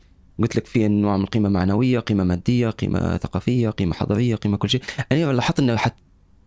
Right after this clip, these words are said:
تعطيني نوع من القيمة إني ندخل في المجال هو، لأنه، آه، حيكون زي الملعب، زي البلاي جراوند بالنسبة لي، حيكون عندي بيانات هلبة نقدر نلعب بيها ونشوف. لكن في نفس الوقت، لأن الواحد يدير، لازم يدير ريسيرش متاعه، لازم يشوف ولا-، الناس اللي يتمكنوا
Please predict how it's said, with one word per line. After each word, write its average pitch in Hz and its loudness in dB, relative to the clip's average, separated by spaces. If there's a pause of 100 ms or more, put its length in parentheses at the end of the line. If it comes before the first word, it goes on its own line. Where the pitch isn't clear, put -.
(120)
تعطيني 143 2
نوع 135 4
من 120 4
القيمة 123 2
إني 117 2
ندخل 113 2
في - 0
المجال 107 2
هو، 127 2
لأنه، 135 2 (380)
آه، 110 0
حيكون 160 0
زي 151 2
الملعب، 123 2
زي 135 2
البلاي 131 2
جراوند 107 2
بالنسبة 107 2
لي، 104 2
حيكون 117 0
عندي 117 2
بيانات 123 0
هلبة 135 0
نقدر 117 0
نلعب 107 0
بيها 147 2
ونشوف. 131 0 (300)
لكن 185 2
في 135 2
نفس 180 0
الوقت، 131 2 (640)
لأن 101 2
الواحد 101 2
يدير، 95 0
لازم 95 2
يدير 87 2
ريسيرش 90 -2
متاعه، 117 0
لازم 92 0
يشوف 98 0
ولا-، 104 0 (360)
الناس 127 2
اللي 113 4
يتمكنوا 104 0